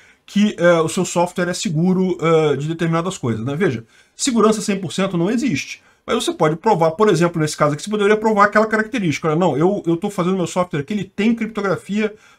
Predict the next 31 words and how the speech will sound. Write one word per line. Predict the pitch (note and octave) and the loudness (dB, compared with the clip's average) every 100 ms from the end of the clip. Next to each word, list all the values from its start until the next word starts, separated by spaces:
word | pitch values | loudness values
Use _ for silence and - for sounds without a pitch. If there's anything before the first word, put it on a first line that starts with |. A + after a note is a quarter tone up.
| _ | _
ponto | G3+ G#3+ | -2 0
a | A3+ | -2
ponto. | A3+ F3 A#2+ - | 0 0 0 -6
Como | - G#3+ | -2 0
é | |
que | A3+ | 0
eu | G#3+ | -4
provo | - F#3+ G#3+ G3 F#3+ | -2 2 4 4 -2
isso? | G3 F3 - - | 0 0 -2 -8
Eu | D3 | -10
contrato | D3+ F3 E3+ F#3 G#3 A3+ | -6 -6 -4 -2 -2 0
um | G#3+ | -4
laboratório | G3+ G3 F#3+ F#3 D#3+ | -2 -2 -2 0 -2
independente, | E3+ E3+ G3 F#3 F3 F#3+ - G#3 _ - - _ | -2 -2 -2 -2 -2 -4 -8 -12 _ -20 -20 _
e | |
aí | F3+ F3 F#3 | 2 4 4
na | E3+ | 2
norma | D#3 D#3+ E3+ D#3+ | 4 6 6 4
tem | D3+ D3+ | 0 -2
todas | F3 F3 | -2 -2
as | |
especificações, | D#3+ - D#3 - A#2 A#2 F#3+ F#3 | -4 -6 -6 -6 -8 -2 -2 -2
como | - D#3 | -2 -6
é | |
que | D#3 | -4
seria | - C#3 D3+ | -4 -4 -2
tal | C#3+ | -2
la-, | C#3+ A#2 C3 | -2 -2 -2
laboratório, | A#2 B2 A2+ C#3 F#3 F3 | -2 -4 -6 -2 0 0
tal | C3+ A#2 | -2 -8
coisa, | A#2 F#3+ F#3 | -2 -2 -2